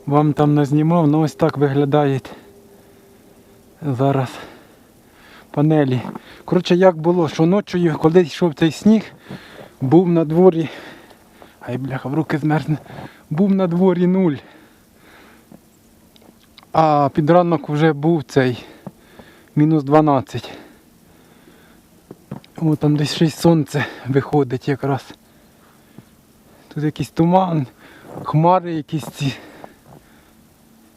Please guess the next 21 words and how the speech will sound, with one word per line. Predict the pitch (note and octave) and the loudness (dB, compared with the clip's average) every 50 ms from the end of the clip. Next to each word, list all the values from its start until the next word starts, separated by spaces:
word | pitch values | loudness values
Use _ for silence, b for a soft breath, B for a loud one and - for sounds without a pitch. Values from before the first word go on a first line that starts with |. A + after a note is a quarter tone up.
| _ _ _ _ _ _ | _ _ _ _ _ _
Коротше, | - - C3+ - - D#3 | -12 -12 -12 -6 -4 -4
ось | D3+ C3 - | -4 -4 0
таке. | - D#3+ D3+ - - E3 D3 B2 G#2 B B B B B B B B - B B B B B B B B B B B B B B | 0 -2 0 2 0 0 0 0 -4 B B B B B B B B -20 B B B B B B B B B B B B B B
То | - D#3+ | -4 0
воно | D#3 E3 F3 F3 F3+ F3+ | 2 2 2 4 2 2
якесь, | F3 E3 - - E3 - - - | 0 0 0 -2 -4 -4 0 2
я | F3 E3+ | 2 4
бачу, | E3 E3+ F3+ E3 - F3+ D3+ A#2 - b b b b b b b b _ _ D3+ | 6 6 4 4 2 -4 -10 -10 -14 b b b b b b b b _ _ -4
е, | D3+ D3+ D3+ D#3 D#3 D#3 D#3+ D#3+ | 0 0 2 2 4 4 4 2
не | D#3+ E3 | 2 2
знаю, | C#3+ E3 F3 E3 | 2 2 2 2
чи | - - | 0 0
там | - E3 D#3+ D#3+ | 0 2 2 2
вам | D#3+ D#3+ D#3 | 2 2 2
на | D#3 D3+ | 0 2
камеру | - E3 E3 E3 D#3+ D#3 D#3+ D#3+ | 2 2 2 4 4 2 2 2
видно, | D#3 F3 F3+ D#3 D#3 C#3 | 2 0 2 2 0 -2
що | B2 - - | -2 -2 0
воно | D3 D3+ D#3 E3 D#3+ | 0 2 2 4 2
якимись | D#3 D3 - D#3+ D#3 D3+ D3 B2+ | 2 0 0 0 2 2 0 -2
слоями. | - - - D3 D3 C#3+ D3+ D#3 D3 C#3 C3+ B2+ A#2+ A#2+ | -4 -6 0 0 2 2 4 4 4 4 4 0 -4 -8